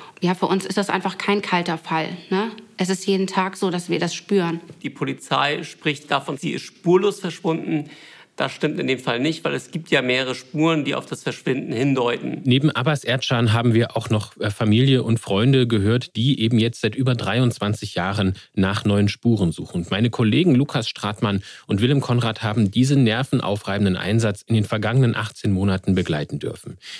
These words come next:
Speaker 3: Ich kann jetzt Lukas Stratmann begrüßen. Er kann uns von vielen Höhen und Tiefen bei dieser Suche erzählen und auch, was Sie selbst dabei erlebt haben. Hallo, Lukas.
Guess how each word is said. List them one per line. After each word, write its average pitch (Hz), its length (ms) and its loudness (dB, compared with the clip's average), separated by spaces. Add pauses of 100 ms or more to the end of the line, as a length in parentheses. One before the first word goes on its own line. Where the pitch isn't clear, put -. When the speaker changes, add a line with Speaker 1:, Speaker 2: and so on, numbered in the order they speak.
(120)
Speaker 3:
Ich - 180 0
kann 156 180 2
jetzt 147 220 2
Lukas 143 260 2
Stratmann 117 460 -2
begrüßen. 113 440 2
Er 135 220 0
kann 143 200 -4
uns 123 200 0
von 120 160 0
vielen 170 340 4
Höhen 151 200 6
und 127 140 4
Tiefen 156 340 0
bei 120 160 -2
dieser 120 240 2
Suche 123 200 0
erzählen 123 420 0 (260)
und 120 160 0
auch, 101 160 -4
was 110 180 -4
Sie 120 100 4
selbst 110 360 -2
dabei 82 220 -4
erlebt - 360 -8
haben. - 220 -10
Hallo, 175 160 4
Lukas. 135 400 -2